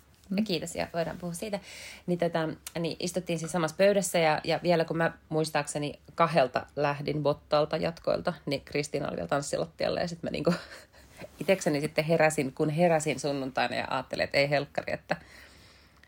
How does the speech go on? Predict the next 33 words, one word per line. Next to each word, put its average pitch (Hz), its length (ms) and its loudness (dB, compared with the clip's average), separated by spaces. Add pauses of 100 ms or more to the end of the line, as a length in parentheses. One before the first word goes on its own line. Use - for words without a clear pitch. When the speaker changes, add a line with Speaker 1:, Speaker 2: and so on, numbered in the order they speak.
(100)
Speaker 2:
että 143 140 -6
silloin 139 280 -2
on 131 60 -2
alkanut 131 300 -2
puhelimet 147 400 -2
soimaan - 320 -2
silleen - 280 -6
kuusi 135 240 -6
kolmekymmentä - 640 -4
ja - 100 -2
on 165 60 -4
ollut - 140 -2
Speaker 1:
Mhm. 202 60 8
Speaker 2:
oikeasti 175 380 4
silleen 151 280 -2
tavaratuulettimessa 160 960 -2
ja, 170 140 -2 (120)
ja 156 100 -2 (160)
pelkkää 143 320 0
kriisiviestintämoodia 147 1040 -4
koko 170 200 -6
päivä. 160 340 0 (760)
Ää, 170 280 2
mut 190 140 2
esimerkiksi 214 540 2
siellä 156 220 4
Suomen 147 220 0
ylioppilaskuntien 196 600 -2
liiton 170 260 2
juhlassa, 160 480 0 (180)
niin 160 140 0
siellä 160 240 0
siis, 185 320 -4